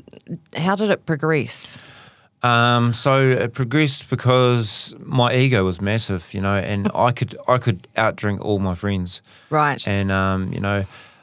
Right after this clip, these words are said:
Speaker 2: um, I had a lot of friends back in the day, and, um, then I just s-, seen my friends drop off because, um, I wasn't doing what they were doing, you know. They, they could have a few drinks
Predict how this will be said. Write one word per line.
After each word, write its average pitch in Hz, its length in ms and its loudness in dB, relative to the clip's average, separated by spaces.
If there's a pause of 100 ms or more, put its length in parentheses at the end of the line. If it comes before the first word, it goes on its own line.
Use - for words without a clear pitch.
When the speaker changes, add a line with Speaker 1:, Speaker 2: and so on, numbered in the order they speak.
(100)
Speaker 2:
um, 101 220 0
I 110 100 2
had 120 100 6
a 113 60 4
lot 107 120 4
of 104 80 -6
friends 117 300 0
back 110 180 0
in 113 100 -4
the 107 60 2
day, 113 520 0
and, 104 160 0
um, 104 540 0 (640)
then 117 600 0 (240)
I 113 140 0
just - 680 -2 (120)
s-, - 380 -2
seen 131 200 2
my 113 100 4
friends 107 340 0
drop 104 280 0
off 101 340 0
because, 110 500 0 (680)
um, 110 600 0 (540)
I 123 100 2
wasn't 123 300 2
doing 113 240 4
what 101 100 0
they 101 140 0
were 107 100 2
doing, 95 320 -4
you 92 60 -6
know. 98 180 -2
They, 110 140 2
they 117 180 2
could 113 140 -2
have 107 180 2
a 101 80 -4
few 104 220 -2
drinks 101 480 -2